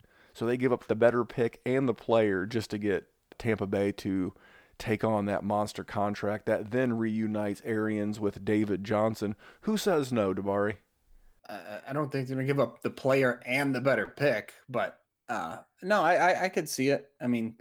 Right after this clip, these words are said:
Speaker 2: Arians, even though he's the most overrated coach in the N F L, but that is not the time for this here. Yeah, I mean, I could see both of them wanting to play with each other again. So, and they have a need. They have,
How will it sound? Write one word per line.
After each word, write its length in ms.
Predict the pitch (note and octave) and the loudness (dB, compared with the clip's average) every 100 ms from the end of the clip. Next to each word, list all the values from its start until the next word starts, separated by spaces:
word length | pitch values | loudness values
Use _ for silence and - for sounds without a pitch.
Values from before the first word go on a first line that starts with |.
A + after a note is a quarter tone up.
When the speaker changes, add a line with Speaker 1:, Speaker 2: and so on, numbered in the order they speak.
| - | -14
Speaker 2:
Arians, 480 | B2 A#2+ A#2+ A#2 B2 B2 _ _ _ _ _ _ - | -8 -6 -4 -6 -10 -20 _ _ _ _ _ _ -16
even 200 | A#2+ G2 | -12 -10
though 100 | F2 | -10
he's 400 | G#2 F#2+ - - C4 | -10 -12 -16 -20 -14
the 60 | G#2+ | -8
most 200 | F#2 - | -8 -6
overrated 380 | G2 F#2+ F#2 - | -6 -4 -6 -6
coach 280 | F#2+ - | -8 -8
in 80 | F2+ | -8
the 80 | F#2 | -6
N 100 | E2+ | -6
F 140 | - C3+ | -2 -2
L, 200 | D3 - | -2 -8
but 100 | - | -4
that 160 | A2 G#2 | 0 0
is 220 | G2+ - _ - - - | -2 -10 _ -20 -14 0
not 260 | C#3+ D3+ D3 | 2 2 0
the 60 | |
time 340 | C3+ - F#3+ F3+ | -2 2 2 2
for 140 | E3+ | 2
this 200 | E3+ D#3+ | 2 2
here. 420 | - G#3+ G#3+ G#3 - - - _ _ _ _ _ | 0 2 2 2 -8 -20 -20 _ _ _ _ _
Yeah, 220 | - E3 C#3 | 0 0 0
I 40 | |
mean, 160 | C#3 C3 | 0 0
I 80 | D3 | 0
could 180 | C#3+ | -4
see 220 | - C#3 B2+ | -4 -2 -2
both 360 | B2+ B2 - | 0 0 0
of 60 | A#2 | -2
them 220 | A2+ A2+ | -4 -2
wanting 260 | A2+ A2 A#2+ | -2 -4 -6
to 180 | A2 G2+ _ - _ _ _ - | -8 -10 _ -20 _ _ _ -14
play 160 | - A2 | -6 -4
with 140 | G#2 | -4
each 160 | G#2+ - | -8 -6
other 240 | G#2+ A2 | -4 -4
again. 260 | G#2 G2+ G#2 | -4 -4 -4
So, 300 | - G2+ - _ - - _ - | -6 -8 -8 _ -20 -20 _ -2
and 100 | A#2 | 0
they 80 | A#2 | 2
have 160 | C3 | 2
a 60 | C3 | 4
need. 340 | C3+ D#3+ C3+ | 4 4 2
They 160 | B2 A2+ | 0 0
have, 380 | A#2 A#2 A2+ | 0 -2 -4